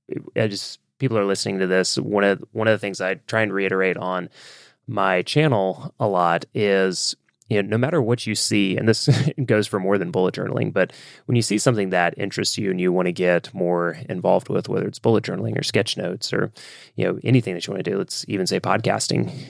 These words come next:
you see something, it's, it's helpful to follow a framework early on because that helps, like, set the map for you to get started. But, uh, as quickly as you can, start to make the iterations and the adjustments that fit your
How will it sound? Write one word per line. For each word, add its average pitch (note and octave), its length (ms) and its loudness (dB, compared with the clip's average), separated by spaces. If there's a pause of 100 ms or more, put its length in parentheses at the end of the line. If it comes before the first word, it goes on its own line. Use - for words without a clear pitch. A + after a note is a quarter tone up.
you G#2 280 2
see C3 280 0
something, G#2+ 360 0
it's, G2 240 0
it's - 220 0
helpful F3 300 0
to A#2+ 160 2
follow F#2+ 400 2
a F#2 60 0
framework F2+ 680 0 (120)
early G#2 280 4
on F2 240 2
because G2 200 2
that F2+ 140 4
helps, F2+ 320 2
like, F#2+ 160 0
set - 220 2
the F#2 80 0
map E2+ 280 0
for G#2+ 120 -2
you F#2 100 0
to E2+ 80 0
get - 140 -4
started. G2 400 2
But, E2+ 280 0 (580)
uh, F2+ 300 2
as A2 180 4
quickly B2 460 2
as G#2 180 0
you G2+ 100 -6
can, F2+ 560 0
start A2 300 2
to - 100 -8
make F#2 380 0 (160)
the F#2+ 140 2
iterations F2 680 2
and F2+ 300 2
the E2+ 80 2
adjustments A2 640 0
that F#2 240 2
fit F#2 340 0
your F2+ 180 0